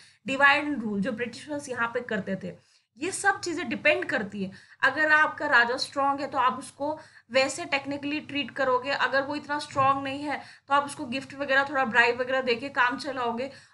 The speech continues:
और अगर वो, अ, ये चीज़ें बिल्कुल ही fail हो रही है तो आप क्या करोगे, divide and rule करोगे, ताकि जो आपका अपना काम है वो निकल जाए। और इनका actually मतलब यही था कि जो हमारी state या strong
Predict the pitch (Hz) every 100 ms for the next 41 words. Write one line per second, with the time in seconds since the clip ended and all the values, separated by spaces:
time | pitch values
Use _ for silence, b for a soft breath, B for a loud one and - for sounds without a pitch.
0 | B 302 330 330 277 254 220 190 - B
1 | B - 214 294 349 349 - 240 233 220
2 | 226 285 339 320 285 339 339 269 269 339
3 | 381 - 269 254 226 240 269 262 277 285
4 | 277 240 240 262 254 247 240 269 233 247
5 | 277 254 226 220 240 220 220 233 254 -
6 | 247 240 - 311 311 B B B 285 320
7 | 339 349 - 262 - 277 269 285 277 262
8 | 262 277 262 208 226 294 B B B 285
9 | 302 - _ - 320 - 370 - 302 -
10 | 349 339 349 269 269 285 240 240 339 330
11 | 277 254 262 330 277 240 226 285 330 -
12 | 254 247 254 277 - 254 226 220